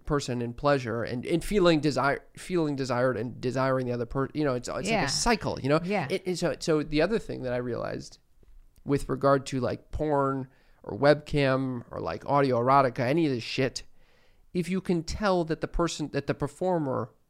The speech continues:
Speaker 1: is actually getting turned on by this, it's way more interesting and exciting.
Speaker 2: Do you really think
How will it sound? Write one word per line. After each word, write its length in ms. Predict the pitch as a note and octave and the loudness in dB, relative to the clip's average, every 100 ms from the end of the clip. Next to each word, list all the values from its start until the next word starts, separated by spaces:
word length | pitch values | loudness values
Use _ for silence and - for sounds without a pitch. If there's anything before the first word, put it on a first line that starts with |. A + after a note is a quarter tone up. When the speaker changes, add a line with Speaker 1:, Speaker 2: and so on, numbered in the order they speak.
| - | -8
Speaker 1:
is 120 | C3+ | 4
actually 360 | D#3 D#3+ D#3+ D3 | 4 4 0 2
getting 240 | D3 C#3 | 2 0
turned 280 | - C#3+ C#3 | -2 0 2
on 180 | C#3 D#3 | 2 2
by 140 | E3+ | 0
this, 360 | G3+ A#3+ - - _ _ _ _ - | 0 -4 -8 -14 _ _ _ _ 2
it's 280 | B3+ - G#3 | 2 4 2
way 260 | C#4 C4 | 4 4
more 320 | G#3+ F#3 F#3 | 4 6 6
interesting 800 | F3 E3 D#3 - B2+ B2+ A#2+ C#3 - | 4 2 -2 -2 -2 -2 -4 -10 -6
and 160 | - D3 | 0 2
exciting. 560 | B2+ - C#3+ A#2+ - - - - | 2 2 2 2 -8 -18 -20 -18
Speaker 2:
Do 120 | - G3 | -6 -2
you 220 | A#3+ C4+ | 0 0
really 560 | A3+ A3 B3+ C4 C4 | 0 2 8 8 8
think 560 | B3 B3+ A3+ D3+ - | 6 2 2 2 -4